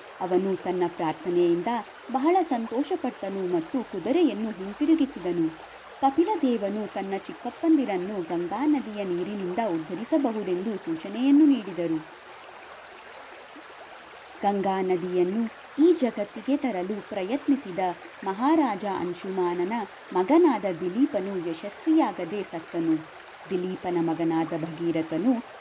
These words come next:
ಗಂಗೆಯನ್ನು ಭೌತಿಕ ಪ್ರಪಂಚಕ್ಕೆ ತರಲು ನಿರ್ಧರಿಸಿದನು ಮತ್ತು ಈ ಉದ್ದೇಶಕ್ಕಾಗಿ ಅವನು ಕಠಿಣ ತಪಸ್ಸು ಮಾಡಿದನು. ಗಂಗಾ ಮಾತೆ ಅವನ ತಪಸ್ಸಿನಿಂದ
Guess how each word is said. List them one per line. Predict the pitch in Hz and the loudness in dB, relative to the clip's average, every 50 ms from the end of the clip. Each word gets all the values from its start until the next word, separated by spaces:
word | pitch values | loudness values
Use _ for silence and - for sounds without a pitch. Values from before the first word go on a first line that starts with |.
| - - 175 | -16 -6 -2
ಗಂಗೆಯನ್ನು | 208 214 233 262 285 370 381 320 240 196 196 214 214 196 175 170 160 | 0 4 6 6 6 6 6 4 4 2 0 -4 -4 -4 -6 -6 -6
ಭೌತಿಕ | 190 214 269 - 339 320 330 285 | -6 -6 -4 -2 -2 0 0 -2
ಪ್ರಪಂಚಕ್ಕೆ | - 202 180 - - 185 247 254 - 226 196 - - 190 180 | -2 -2 -6 -4 -4 -4 -4 -2 -2 -6 -8 -8 -8 -8 -6
ತರಲು | - 175 170 165 170 196 220 208 185 | -4 -4 -2 -2 -2 -2 -2 0 2
ನಿರ್ಧರಿಸಿದನು | 180 175 175 - - 214 254 247 233 - 190 165 170 160 165 160 156 156 - - - - - - | 2 2 2 0 -4 -4 -4 -4 -4 -4 -4 -2 0 4 4 4 4 2 -2 -10 -16 -14 -4 -2
ಮತ್ತು | 180 175 - - 339 359 - - - 277 | -2 -2 -2 -2 -4 -4 -4 -4 0 4
ಈ | 285 359 | 4 6
ಉದ್ದೇಶಕ್ಕಾಗಿ | 392 330 247 175 - - 190 196 - - 175 165 - - 175 165 165 160 175 180 - - | 6 4 0 -2 -4 -6 -8 -6 -6 -8 -8 -8 -6 -4 -4 -2 -2 -2 -4 -4 -4 -4
ಅವನು | 165 160 170 196 226 214 190 - - - - - | -4 -2 -2 -2 -2 -4 -4 -8 -14 -18 -6 0
ಕಠಿಣ | - 311 311 - 392 415 339 330 | 0 2 2 2 4 4 4 4
ತಪಸ್ಸು | - 220 - - 226 247 - - 339 | 4 0 -4 -4 -6 -6 0 4 6
ಮಾಡಿದನು. | 311 285 247 208 185 190 175 185 175 175 170 165 160 160 - - - - - - - | 6 6 6 4 0 -4 -4 -2 0 2 2 2 0 -2 -6 -14 -18 -18 -14 -10 -2
ಗಂಗಾ | 170 185 190 196 196 180 180 170 175 | 0 2 2 2 2 2 0 0 2
ಮಾತೆ | 170 170 165 160 160 - - 170 214 269 - - - - - | 2 2 2 0 0 -2 -2 -2 -2 -2 -4 -8 -14 -12 -8
ಅವನ | 208 240 269 349 370 370 | -2 4 6 6 8 6
ತಪಸ್ಸಿನಿಂದ | 320 - - - - 202 202 - - 190 185 175 175 170 180 | 4 2 -2 -8 -8 -8 -10 -6 -6 -2 0 0 0 0 0